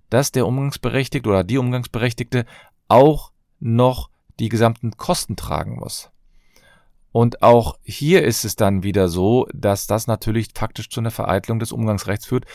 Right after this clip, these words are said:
wenn man nicht so gute, ähm, Vermögensverhältnisse hat. Also wir wissen alle, selbst wenn man einen günstigen Flug bekommt von München nach Berlin, dann kann das bestimmt mal pro Person, ich sage mal zweihundert Euro kosten, das sind dann vierhundert Euro.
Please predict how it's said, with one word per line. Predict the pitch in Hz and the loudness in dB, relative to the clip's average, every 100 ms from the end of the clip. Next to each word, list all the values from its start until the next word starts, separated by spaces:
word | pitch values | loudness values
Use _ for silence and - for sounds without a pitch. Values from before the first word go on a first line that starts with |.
| - _ | -20 _
wenn | 101 104 | 2 2
man | 101 110 | 4 2
nicht | 113 110 | 0 -2
so | 107 110 | -6 -6
gute, | 110 120 - | -4 -6 -4
ähm, | 107 110 107 - - 71 | -2 -2 -2 -6 -10 -14
Vermögensverhältnisse | 139 - 120 156 202 - 82 76 78 - | -16 -6 -2 0 -2 -4 -4 -4 -6 -10
hat. | 95 - _ _ _ | -10 -14 _ _ _
Also | 110 110 | 0 2
wir | 120 117 | 2 0
wissen | 127 123 | -2 0
alle, | 90 120 156 - - | 4 6 6 4 -4
selbst | - 110 143 - | -4 0 0 0
wenn | 131 | 0
man | 131 | 0
einen | - 113 | 0 0
günstigen | 120 131 120 113 | -2 -2 -4 -4
Flug | - 131 - | -4 -4 -2
bekommt | 135 - 139 147 | -2 6 6 4
von | - 117 | 0 0
München | 113 127 - 120 | 2 0 -2 0
nach | 113 | 0
Berlin, | 98 101 107 123 143 151 - - - | 0 -2 0 2 0 -2 -8 -20 -12
dann | - 110 | -8 -4
kann | 127 | -2
das | 120 - | -2 -2
bestimmt | - - 127 | -6 -4 -2
mal | 127 | -2
pro | - - | -4 -8
Person, | 113 - 92 110 120 127 | -2 0 0 2 2 0
ich | 107 | -2
sage | 117 110 | -2 -2
mal | 110 101 | -2 -4
zweihundert | - 98 101 98 87 | -2 -2 0 -2 0
Euro | 90 90 - | 0 0 0
kosten, | 131 127 - | -2 -4 -6
das | 123 | -6
sind | 123 104 | -6 -6
dann | 95 | -6
vierhundert | - 95 85 | -4 -4 -2
Euro. | 90 98 135 139 | 0 2 0 -2